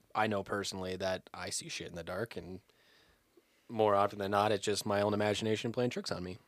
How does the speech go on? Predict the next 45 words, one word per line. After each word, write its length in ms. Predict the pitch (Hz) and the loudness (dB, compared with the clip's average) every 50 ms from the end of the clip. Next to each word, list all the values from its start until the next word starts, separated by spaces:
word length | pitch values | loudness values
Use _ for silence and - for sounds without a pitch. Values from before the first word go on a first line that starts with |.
| _ _ | _ _
So, 260 | - - 101 101 104 | -6 -2 0 0 0
I, 100 | 104 107 | 0 0
and 160 | - 123 117 | 0 2 4
I 80 | 120 123 | 6 6
think 280 | - 156 143 131 - | 8 6 6 6 6
that 240 | - 131 123 113 - - _ _ _ _ | 6 6 6 6 2 -4 _ _ _ _
if 160 | 131 117 - | -6 -2 2
you 440 | 147 156 165 170 160 156 143 - 135 127 | 6 6 8 8 6 4 2 0 -4 -4
go 240 | 110 123 127 135 143 | 0 4 6 6 6
into 200 | 143 147 139 131 | 6 6 4 2
something 500 | 117 - 131 123 113 - 127 117 107 104 | 2 2 2 0 2 0 0 0 0 0
knowing 380 | 104 107 123 131 117 107 104 104 | 2 2 4 4 4 2 -2 -4
or 120 | 101 98 | -4 -4
expecting 460 | 92 - - - 117 113 - 107 104 | -6 -6 -4 -4 -4 -4 -4 -6 -6
something 240 | - - 107 104 98 | -6 -6 -6 -6 -6
to 60 | 90 | -6
happen, 440 | - 101 113 117 - - 95 107 110 - _ _ _ _ _ _ _ _ _ _ _ _ _ | -6 -4 -4 -4 -4 -4 -6 -6 -8 -8 _ _ _ _ _ _ _ _ _ _ _ _ _
your 140 | 123 117 | 2 4
brain 220 | 110 113 123 135 127 | 6 8 8 8 6
is 100 | 107 101 | 4 4
already 440 | 101 110 113 104 98 95 95 92 - _ - - - | 4 4 4 4 0 -4 -8 -10 -14 _ -18 -14 -10
triggered 560 | - - - 120 123 117 107 95 92 98 - _ - _ _ _ | -8 0 4 4 4 4 2 -4 -6 -8 -12 _ -20 _ _ _
to 80 | - 113 | -6 -2
go 140 | 107 104 101 | 0 0 0
in 60 | 98 | 0
that 100 | 98 92 | -2 -4
response. 500 | 90 - - - 92 87 - - - - - _ _ | -4 -6 -6 -6 -8 -10 -10 -12 -14 -14 -14 _ _
So 320 | - - 117 110 104 98 - | -4 0 2 2 2 2 0
I 180 | - 120 143 156 | 2 4 6 6
am 220 | 135 113 107 98 - _ _ _ - - _ _ _ _ _ _ _ _ _ | 6 2 -2 -4 -10 _ _ _ -20 -20 _ _ _ _ _ _ _ _ _
pretty 200 | - 220 220 208 | 6 6 6 8
much 340 | 175 156 147 143 - - - _ - | 6 6 4 4 2 -4 -8 _ 0
eighty 200 | 147 151 156 151 | 2 4 4 4
percent 460 | 143 135 127 - - 120 110 110 - - _ _ - - - | 4 2 0 2 2 2 0 0 -4 -8 _ _ -2 2 8
<laughs> 280 | - 208 - - 202 | 8 8 10 10 6
sticking 500 | - - - - 156 143 - 139 131 127 | 6 6 6 6 6 6 6 4 2 2
to 300 | - - 127 120 120 117 | 2 2 2 2 2 2
the 100 | 107 107 | 0 2
scientific 480 | 101 - 117 107 101 - - 104 101 - | 2 4 4 2 0 -4 -6 -8 -8 -6
side 220 | - 104 98 98 | -6 -6 -6 -4
because 260 | 101 95 - 110 104 107 | -6 -4 -4 -4 0 4
the 60 | 117 | 4
other 100 | 139 151 | 4 4
twenty 220 | 143 - 156 143 | 4 4 2 2
percent 320 | 139 135 - 147 139 143 | 2 2 2 2 2 0